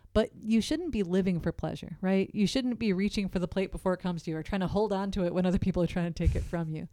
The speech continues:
That the pleasures of life are gonna come and go. They are not the thing to live for. They are what Stoics will call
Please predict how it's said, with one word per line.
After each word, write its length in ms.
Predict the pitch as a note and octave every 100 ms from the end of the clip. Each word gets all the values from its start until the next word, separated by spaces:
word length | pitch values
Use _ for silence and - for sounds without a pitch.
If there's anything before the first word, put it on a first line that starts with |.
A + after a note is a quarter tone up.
| - - -
That 240 | G3+ G3 - _ _
the 80 | -
pleasures 420 | - D4 D4 C4
of 160 | G3 F#3+
life 300 | F3+ F3+ -
are 80 | F#3
gonna 160 | E3+ D#3+
come 260 | - A3
and 100 | G#3
go. 340 | E3 D#3+ D#3+ - _ _ -
They 140 | F3+
are 100 | E3+
not 340 | F3 G#3+ A3+
the 80 | G#3
thing 200 | - F3+
to 80 | F3
live 180 | E3 D#3+
for. 280 | - D#3 E3+
They 220 | F3+ F#3+
are 260 | G3+ G#3 G#3
what 140 | F#3
Stoics 320 | - F#3 F3
will 80 | F3+
call 400 | - E3+ E3 F3